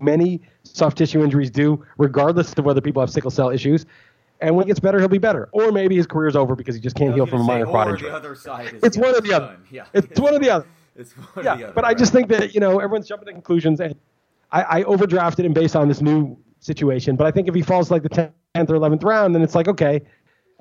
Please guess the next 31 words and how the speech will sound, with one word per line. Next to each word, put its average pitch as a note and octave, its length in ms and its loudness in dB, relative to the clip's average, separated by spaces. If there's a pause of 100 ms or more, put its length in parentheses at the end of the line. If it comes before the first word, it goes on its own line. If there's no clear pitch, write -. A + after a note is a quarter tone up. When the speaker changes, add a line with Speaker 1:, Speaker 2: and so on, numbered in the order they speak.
(220)
Speaker 1:
I'll C3+ 220 -4
just E3 160 0
drop C#3 280 0
him D#3 120 2
if C#3+ 100 -2
the C#3 60 -8
case C#3+ 280 0
is C#3+ 120 2
that C3 100 2
he C3 80 2
really C3 220 0
can't B2+ 260 -10
heal. C3 240 -4
And E3+ 80 -2
if C#3+ 80 -6
it's C#3 80 -10
just, D#3+ 240 -8 (180)
it's - 100 -8
a - 20 4
normal D3 240 2
lingering D3 340 0
quad D#3+ 240 2
injury D3 360 0 (320)
and C3+ 100 0
he's D#3 100 0
fine, A3 300 0
like E3+ 100 0
he D3 60 -10
seemed F3+ 240 0
all E3 160 2
year, G#3 360 -2